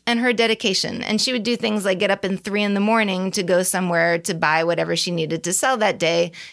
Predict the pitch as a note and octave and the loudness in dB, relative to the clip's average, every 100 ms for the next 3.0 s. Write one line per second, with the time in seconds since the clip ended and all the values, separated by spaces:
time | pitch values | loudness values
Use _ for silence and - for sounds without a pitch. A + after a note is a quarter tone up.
0 | - G3 F#3 F3 F3 E3+ E3+ D#3 - C3+ | -10 -4 0 0 -2 -4 -4 -4 -4 -2
1 | A#2 C3 - G#2+ D#2 D#2 - - - - | -4 -4 -4 -4 -4 -6 -6 -12 -18 -18
2 | - - B3 A#3 A3+ A3+ B3 A3+ G#3 | -12 -4 2 4 4 4 2 2 2